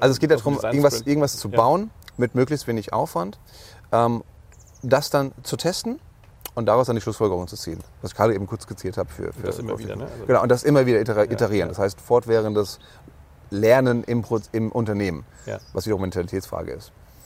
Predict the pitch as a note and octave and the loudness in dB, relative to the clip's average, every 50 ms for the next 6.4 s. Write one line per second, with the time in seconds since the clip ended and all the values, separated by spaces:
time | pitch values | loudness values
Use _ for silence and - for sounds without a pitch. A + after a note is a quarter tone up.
0 | - - - - - - - - - - - - G2+ G2+ G#2 G#2 G2+ G2+ - - | -20 -20 -20 -20 -20 -20 -20 -20 -20 -12 -4 0 2 2 2 2 -2 -6 -10 -14
1 | - - - - - - - - - - - - - - - - - A#2 C#3+ - | -20 -20 -20 -20 -20 -20 -20 -20 -20 -20 -20 -20 -20 -18 -8 -4 -2 -2 -2 -2
2 | - F3+ D#3 - C3+ - C3 C3 - - - - B2 B2+ B2+ B2 A2+ - G2+ F2+ | -6 -8 -8 -6 -4 -4 -4 -2 -2 -2 0 0 0 0 0 -2 -4 -4 -4 -6
3 | F2+ A2 C3+ - A2 F#2+ E2+ E2 F2 - - G2 - - _ - - - - - | -6 -8 -8 -10 -10 -10 -10 -10 -12 -14 -16 -20 -20 -20 _ -20 -20 -20 -12 -8
4 | A2 A2 - - B2+ A#2+ - - - G2+ A#2 C#3 D#3 D#3+ D3 D3+ D3+ D3+ - - | -8 -8 -6 -6 -8 -8 -6 -4 -2 0 0 0 0 -2 -4 -6 -6 -8 -8 -10
5 | - A2 G2 F#2+ G2+ A2 A#2 A#2 - - - A2+ - - A2 A2 G#2+ G#2+ A2 G#2 | -8 -8 -6 -4 -4 -4 -4 -6 -8 -12 -18 -16 -8 -4 -2 -2 -2 -2 -2 -4
6 | G2+ G2+ - - F2+ F#2 F2 | -6 -6 -6 -6 -6 -6 -6